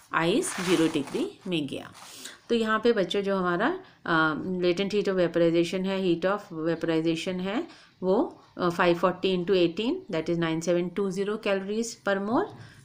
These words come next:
del एचएफ़ जो है एटी into eighteen, वन फ़ोर फ़ोर ज़ीरो calories per mole, और सीपी जो है वन into eighteen, एटीन calories per mole है।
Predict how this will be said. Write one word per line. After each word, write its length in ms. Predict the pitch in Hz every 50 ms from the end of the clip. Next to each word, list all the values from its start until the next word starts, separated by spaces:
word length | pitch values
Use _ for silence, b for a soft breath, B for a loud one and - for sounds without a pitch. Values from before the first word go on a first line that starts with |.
| -
del 200 | 175 190 185 190
एचएफ़ 320 | 190 190 185 190 214 208 196
जो 200 | 190 185 202 196
है 280 | 196 208 208 220 226 -
एटी 360 | - 170 170 - - 202 196
into 200 | 196 190 185 220
eighteen, 360 | 208 202 202 202 208 220 233 226
वन 220 | 208 185 156 151
फ़ोर 160 | 160 - 185 175
फ़ोर 220 | 175 202 196 196
ज़ीरो 260 | 185 202 202 202 214
calories 420 | 214 220 214 202 196 208 220 220 -
per 140 | 226 214
mole, 260 | 214 214 214 240 330 415 403 B B B B B -
और 60 | 196
सीपी 400 | 190 - - 233 233 - 277 262
जो 140 | 202 196 185
है 140 | 185 175 175
वन 320 | 170 175 170 175 175 175
into 120 | 170 196
eighteen, 440 | 185 170 156 151 - 180 226 294 381 359 -
एटीन 360 | 185 175 165 170 190 202 214
calories 480 | 208 - 165 151 143 156 170 175 170 -
per 200 | 160 151 151 139
mole 220 | 139 131 127 123 120
है। 180 | 143 - -